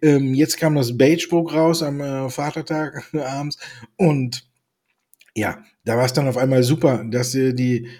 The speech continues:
Fed die Zinsen, äh, nicht noch straffer anzieht und da war es dann auf einmal wieder positiv und hat die Märkte, äh, beflügelt. Im Grunde genommen muss man sagen, ja, wenn die Fed jetzt erstmal aus ihrem Sitzungsprotokoll er-, erkennen lässt, dass sie keine Pläne hat,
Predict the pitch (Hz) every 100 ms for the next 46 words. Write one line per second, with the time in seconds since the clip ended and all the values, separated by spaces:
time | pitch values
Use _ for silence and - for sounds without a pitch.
0 | _ - 135 131 127 123 120 135 139 123
1 | 127 127 123 127 131 127 135 147 180 -
2 | 107 _ _ - - 113 123 123 120 120
3 | 123 156 147 131 135 139 135 139 131 117
4 | 131 131 127 127 127 156 151 - 160 -
5 | - - - - - - 127 135 135 131
6 | 135 135 139 131 - 131 117 107 113 -
7 | 147 123 101 - _ - 180 185 180 208
8 | 190 180 175 170 160 156 156 151 147 127
9 | - _ _ _ - 143 139 135 127 139
10 | 139 131 151 147 143 139 131 139 151 135
11 | 131 127 123 - - _ _ - _ -
12 | 127 135 123 147 143 151 127 - 131 123
13 | 139 131 123 113 120 110 143 147 131 127
14 | 123 120 127 123 120 123 127 135 123 127